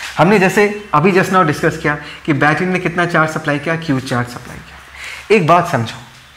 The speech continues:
फिर से basics, अगर मैं कहता हूँ कि बैटरी के across potential difference V है, क्या बोला मैंने? बैटरी के across potential difference V है, इसका मतलब ये हुआ कि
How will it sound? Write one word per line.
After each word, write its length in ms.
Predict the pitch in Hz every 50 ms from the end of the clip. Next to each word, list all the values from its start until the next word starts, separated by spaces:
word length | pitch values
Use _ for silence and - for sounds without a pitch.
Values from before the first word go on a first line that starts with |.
| - - - - - - - - - - - - - _ _ _ -
फिर 120 | - 196 196
से 140 | 196 202
basics, 480 | 160 143 139 120 - - - - - - - - - - - - -
अगर 260 | 147 165 196 233 233
मैं 140 | 214 208 202
कहता 320 | 208 165 147 147 147 165 160
हूँ 100 | 170 175
कि 120 | 165 185 160
बैटरी 420 | 127 120 127 127 131 127 - 175
के 140 | 170 175 147
across 320 | - - 139 143 147 - - - 139
potential 380 | 131 110 143 143 139 - 156 135 123
difference 420 | 123 123 - 151 147 143 127 117 113 117
V 80 | 139 180 190 143
है, 140 | 135 - - - - - - - - - - - - - - -
क्या 100 | - 147 151
बोला 200 | 156 170 185 185
मैंने? 220 | 180 185 196 247 285 - - - - - - - - -
बैटरी 460 | 127 120 135 139 143 139 - - 190
के 160 | 185 185 165 -
across 340 | - 156 156 165 170 165 - 151
potential 400 | 135 147 151 147 147 165 160 139
difference 340 | 143 - - 151 143 123
V 80 | 123 127
है, 300 | 175 190 160 127 139 165 - - - - - - -
इसका 320 | 165 - - - - 202 190
मतलब 340 | 180 175 180 185 151 127
ये 180 | 123 139 160 165
हुआ 180 | 139 120 117 117 - - - - - - - - - -
कि 460 | - 147 127 127 127 - 202 247